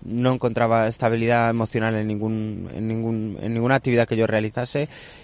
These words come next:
y, y en nada de mi día a día ni de mi vida, y esto venía de muy atrás y descubrí, ¿no? En ese viaje de enero del dos mil veintiuno descubrí que, bueno,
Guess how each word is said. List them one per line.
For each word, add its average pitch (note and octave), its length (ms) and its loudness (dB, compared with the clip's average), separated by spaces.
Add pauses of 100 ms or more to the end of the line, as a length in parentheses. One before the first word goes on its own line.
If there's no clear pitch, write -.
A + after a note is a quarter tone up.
(100)
y, A2+ 560 0
y A2+ 100 0
en A2 80 0
nada C3+ 220 6
de A#2+ 100 6
mi A2+ 140 2
día A2 160 4
a G#2+ 40 4
día B2+ 160 2
ni A#2 120 0
de G#2+ 100 2
mi G#2+ 120 0
vida, A#2+ 300 0
y G#2 260 -2
esto A2+ 200 -2
venía A2+ 200 0
de G#2+ 60 -2
muy G#2 180 -2
atrás A2 380 -4
y G2 240 -8 (540)
descubrí, B2 480 4
¿no? B2+ 160 2
En C#3 80 2
ese A#2 180 -2
viaje A#2 280 0 (580)
de A2+ 320 2
enero A#2+ 320 4
del A#2+ 320 2
dos A#2 140 0
mil B2 100 0
veintiuno B2 420 -2
descubrí A2+ 380 -4
que, - 100 -6
bueno, G2+ 240 -2